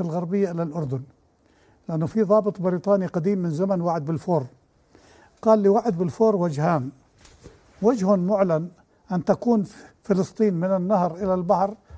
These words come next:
دولة يهودية، ووجه مخفي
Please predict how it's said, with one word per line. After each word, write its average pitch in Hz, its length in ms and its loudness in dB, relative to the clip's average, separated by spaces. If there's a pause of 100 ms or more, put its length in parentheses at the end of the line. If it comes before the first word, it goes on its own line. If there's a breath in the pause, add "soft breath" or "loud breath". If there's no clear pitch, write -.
(140 soft breath)
دولة 190 260 2
يهودية، 139 440 -4 (760 soft breath)
ووجه 190 400 2
مخفي 196 560 0